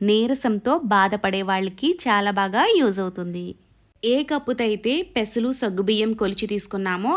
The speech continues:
అదే కప్పుతో ముప్పావు కప్పు వరకు జొన్నలను తీసుకోవాలి. అలాగే ఒక టేబుల్ స్పూన్ వరకు మెంతులను కూడా తీసుకోవాలి. ఇలా తీసుకున్న వీటన్నిటిని శుభ్రంగా వాష్ చేసుకుని రెండు మూడు గంటల పాటు నీళ్లలో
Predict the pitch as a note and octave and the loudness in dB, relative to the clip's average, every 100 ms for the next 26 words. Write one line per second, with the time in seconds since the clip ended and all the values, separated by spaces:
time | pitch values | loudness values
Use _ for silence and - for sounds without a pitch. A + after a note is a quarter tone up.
0 | - F#3+ F3+ A#3 B3 G#3 - G3 G3 G3 | 0 0 2 0 0 -4 -4 -4 -4 -4
1 | E3+ F#3+ G#3 G3+ G3+ F#3+ F#3+ F#3+ F3+ - | -4 -4 -2 0 -2 -4 -4 -4 -6 -4
2 | F4 A4 - _ - F3+ G3 A3+ A#3+ C4 | -4 -4 -10 _ -12 -4 0 2 2 0
3 | A#3 A#3+ G3+ G3 - G3 G3 F#3+ F#3+ F#3 | 0 -2 -4 -4 -6 -4 -2 -2 -4 -8
4 | - _ _ _ _ _ F#3+ F#3+ F#3+ C#4 | -12 _ _ _ _ _ -4 -2 0 0
5 | A4+ - - G#3 C4+ A#3+ G3+ G#3 G#3 G#3 | -2 -4 -4 0 2 2 2 -2 -2 0
6 | G3 F#3 D#4 F#4+ A3+ G#3+ G3+ G3+ G3 F#3+ | -2 -2 -2 2 4 2 0 -2 -2 -2
7 | G#3+ - A3 - F#3+ F#3 F3+ F3+ F3+ - | -2 0 -2 -4 -6 -4 -4 -6 -8 -12
8 | - A3+ C#4 G4 D4+ C4+ - A3 A#3 F#4+ | -4 0 2 0 0 -4 -4 -2 0 2
9 | D4 A3 G#3+ A3 G#3+ A3 G#3 G3+ G#3+ A3+ | 2 0 -2 -2 -4 -4 -4 -2 0 0
10 | G#3 G3 G3 A3+ G3+ - G#3+ C#4 A#4 - | 2 0 0 -4 -4 -4 -4 -2 -4 -2
11 | A3+ A3 A3 G#3+ G#3 G3+ G3 G#3+ G#3 G3 | 0 2 0 0 0 -2 -2 -4 -2 -2
12 | F#3+ F4 A3+ G3+ G#3 G#3 | 2 4 4 4 2 0